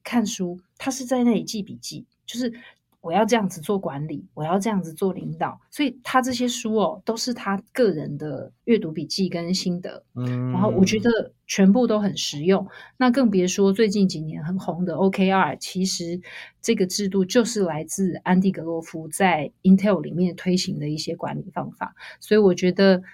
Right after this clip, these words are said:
Speaker 1: 就是这个人跟这个人所推行的一些管理的方式，我觉得都非常实用，也比较人-，人文导向。所以我今天推荐大家的书都是属于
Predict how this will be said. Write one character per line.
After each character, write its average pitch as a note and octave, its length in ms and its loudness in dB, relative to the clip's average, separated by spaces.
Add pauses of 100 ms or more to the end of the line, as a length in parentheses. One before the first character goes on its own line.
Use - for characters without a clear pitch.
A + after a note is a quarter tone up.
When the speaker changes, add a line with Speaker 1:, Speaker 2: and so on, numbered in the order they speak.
(280)
Speaker 1:
就 A3 120 -2
是 G#3 300 2 (120)
这 C#4+ 120 4
个 A3 280 2 (100)
人 F3 720 4
跟 G#3+ 520 2
这 B3+ 140 2
个 F#3 360 0
人 E3+ 380 0
所 E3 380 -6 (140)
推 G#3+ 220 0
行 G3+ 200 0
的 E3+ 100 -2
一 F#3 100 4
些 F#3+ 180 2
管 E3+ 240 -2
理 E3+ 120 -6
的 D3 200 -8
方 F#3 320 4
式， F#3+ 300 -4
我 F3 80 -2
觉 G3+ 140 0
得 A3 120 2
都 A3 220 2
非 A3 120 -2
常 F3+ 180 0
实 - 280 -4
用， F3+ 300 2
也 E3 80 -2
比 D#3+ 100 -6
较 F#3+ 200 2
人-， E3 280 -2 (220)
人 F#3 360 4
文 F3 260 2
导 - 200 0
向。 - 280 -4 (300)
所 A3 120 0
以 G#3+ 40 6
我 G3 60 8
今 A#3+ 140 8
天 C#4+ 80 8
推 C4 140 6
荐 C4 160 8
大 A#3+ 160 8
家 G#3+ 160 4
的 F3+ 60 4
书 F#3+ 180 2
都 G3+ 120 2
是 G3 140 -2
属 E3 300 -6
于 D3 260 -6